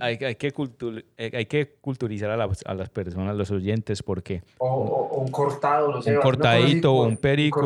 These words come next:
Speaker 2: cortadito.
Speaker 1: en, en Colombia significa también un, un café, pero con leche, un poquito de leche o de crema. Y
Speaker 2: De
Speaker 1: así
Speaker 2: crema,
Speaker 1: es allá.
Speaker 2: sí. Y así es, correcto.
Speaker 1: ¿Dónde, dónde recordás que te has tomado el mejor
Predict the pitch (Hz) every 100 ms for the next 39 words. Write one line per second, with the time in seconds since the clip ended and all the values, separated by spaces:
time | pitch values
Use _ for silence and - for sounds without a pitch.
0 | 120 127 127 123 - _ _ - 101 95
1 | 92 92 104 _ _ _ _ - 95 -
2 | 101 104 120 117 107 _ _ _ - 95
3 | 92 - 104 95 95 90 90 101 - 107
4 | - 107 98 104 92 98 _ _ _ _
5 | - 90 85 92 85 95 - - 107 104
6 | 101 95 98 87 98 104 - 87 - 123
7 | 131 101 - _ _ _ _ _ _ _
8 | - 92 123 135 151 147 90 90 - -
9 | - _ _ _ 127 120 117 110 104 -
10 | 110 107 - - - - - - 107 131
11 | 143 123 127 151 _ _ - 110 120 113
12 | 113 143 131 131 - 127 123 113 95